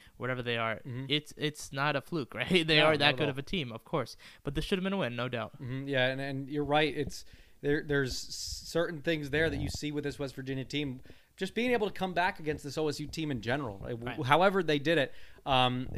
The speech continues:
Speaker 2: and obviously we see how they did it, right? With the, with the quick attack, the, uh, the, the press, the half court press, the, um, offensive rebounds. Obviously, the second chances, easy. The, the attack from
Speaker 1: Yeah.
Speaker 2: Miles McBride, the attack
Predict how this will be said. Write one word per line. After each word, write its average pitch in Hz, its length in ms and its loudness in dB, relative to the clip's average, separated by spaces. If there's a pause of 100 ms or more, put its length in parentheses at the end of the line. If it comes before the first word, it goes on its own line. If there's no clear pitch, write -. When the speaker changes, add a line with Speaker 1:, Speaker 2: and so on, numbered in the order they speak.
(180)
Speaker 2:
and 143 240 -4
obviously 151 340 0
we 135 80 -2
see 147 320 -4 (160)
how 151 240 4
they 139 140 2
did 113 160 2
it, 139 100 0
right? 135 220 2
With 143 160 -4
the, 147 80 -4
with 139 180 -2 (240)
the - 80 -2
quick 151 200 4
attack, 147 360 6
the, 127 240 2
uh, 120 220 4
the, 123 260 -4 (160)
the 127 280 -2 (160)
press, - 420 2 (340)
the 135 360 -2
half 143 260 -4
court 190 240 -2
press, 156 400 0
the, 135 420 -4 (400)
um, 123 600 -2 (360)
offensive 156 400 0
rebounds. 156 320 0
Obviously, 147 460 -4
the 120 80 -8
second 147 300 -6
chances, 147 520 -4 (300)
easy. 165 440 -2
The, 139 220 -4
the 139 160 -2
attack 170 540 -4
from 160 240 -2
Speaker 1:
Yeah. 151 60 0
Speaker 2:
Miles 143 340 -2
McBride, 147 480 0
the 143 100 -2
attack 156 420 -2